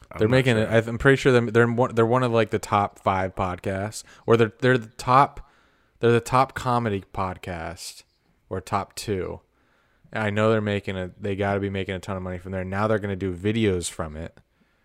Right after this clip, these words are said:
Speaker 2: So they're, so they're gonna have their, so they're gonna have a ton of YouTube views
Speaker 1: Oh, they
Speaker 2: again.
Speaker 1: don't record the pod yet?
Speaker 2: They, they hadn't done it on video. They did it once, but it was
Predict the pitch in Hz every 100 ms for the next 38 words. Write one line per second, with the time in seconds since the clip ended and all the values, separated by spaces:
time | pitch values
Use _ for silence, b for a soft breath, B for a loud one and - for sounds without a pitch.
0 | _ _ _ - 95 95 92 - - 98
1 | 92 92 92 92 87 - 101 92 92 -
2 | - - 117 95 95 - 90 90 87 85
3 | 95 101 104 113 95 85 - 110 104 85
4 | - 95 107 127 - - 117 131 - _
5 | - _ _ _ _ - 104 101 98 101
6 | 92 98 101 98 90 95 92 87 82 85
7 | 82 78 90 113 147 110 104 104 104 -
8 | 98 95 90 85 - -